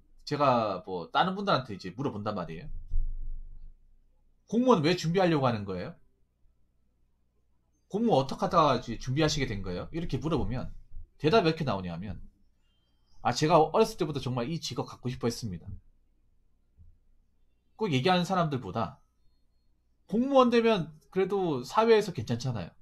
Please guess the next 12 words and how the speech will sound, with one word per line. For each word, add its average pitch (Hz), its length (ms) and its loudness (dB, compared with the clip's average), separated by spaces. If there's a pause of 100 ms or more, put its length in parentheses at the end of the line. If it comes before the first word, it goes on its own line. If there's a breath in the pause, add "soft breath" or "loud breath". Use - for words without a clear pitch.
(760)
어, 131 80 -6
남들을 180 500 2
좀 143 160 -8
알아주잖아요. 123 640 0 (360)
요즘에 180 340 -2
최고의 240 340 0
직업 180 160 0
공무원 147 300 -2
아닙니까? 90 320 -6
이렇게 240 320 -2
대답하는 131 340 -2
사람들이 110 420 -8